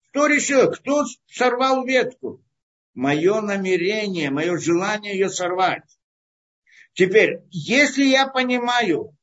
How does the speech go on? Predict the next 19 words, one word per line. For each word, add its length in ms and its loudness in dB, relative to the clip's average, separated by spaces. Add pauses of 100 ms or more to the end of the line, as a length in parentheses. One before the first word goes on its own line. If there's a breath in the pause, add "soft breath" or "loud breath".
(300)
что 300 -4
в 180 -4
этом, 800 0 (260)
в 140 -8
этой 360 2
картинке 680 -2
мира, 400 4
которая 480 2
предо 420 -2
мною, 520 0
она 260 -4
как 220 0
бы 100 -6
виртуальна, 600 0
ее 200 2
нет, 260 0
есть 140 -2
только 220 -2
картинка. 680 -4